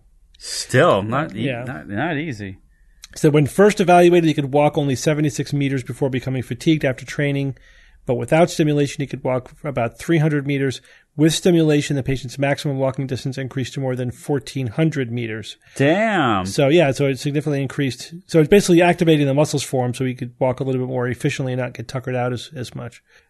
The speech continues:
Speaker 2: Uh, and could walk nearly twice as fast, they said.
Speaker 1: That's impressive.
Speaker 2: Yeah. But I, and I've seen this before, like, ev-, with external devices, you know, that stimulate the muscles directly, and people with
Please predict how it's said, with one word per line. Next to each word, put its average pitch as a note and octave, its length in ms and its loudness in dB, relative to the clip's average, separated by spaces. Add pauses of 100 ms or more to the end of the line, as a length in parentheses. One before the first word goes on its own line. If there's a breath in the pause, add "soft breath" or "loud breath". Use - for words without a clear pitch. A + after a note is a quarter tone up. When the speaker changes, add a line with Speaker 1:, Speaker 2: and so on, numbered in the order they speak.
(120)
Speaker 2:
Uh, C3+ 140 -6
and G#3 160 2
could G#3 120 2
walk F3+ 220 4
nearly D3+ 220 -2
twice D3+ 340 -2
as B2+ 100 -8
fast, B2 400 -8
they A#2+ 120 -16
said. - 240 -18 (720)
Speaker 1:
That's - 400 -2 (100)
impressive. C#3+ 540 0
Speaker 2:
Yeah. B2+ 520 -8
But E3 140 2
I, G#3+ 180 8
and A3 140 4
I've G#3+ 140 6
seen G3 260 2
this E3+ 140 2
before, C#3+ 440 0
like, C3 220 -6 (100)
ev-, D3 240 -6
with D3 220 -6
external D#3 460 0
devices, C3+ 720 -2
you B2+ 60 0
know, B2 40 0
that B2 180 0
stimulate C3+ 440 2
the C#3 60 -6
muscles B2+ 280 -2
directly, B2+ 480 -2
and B2 240 -2 (480 soft breath)
people C3 240 0
with B2 160 0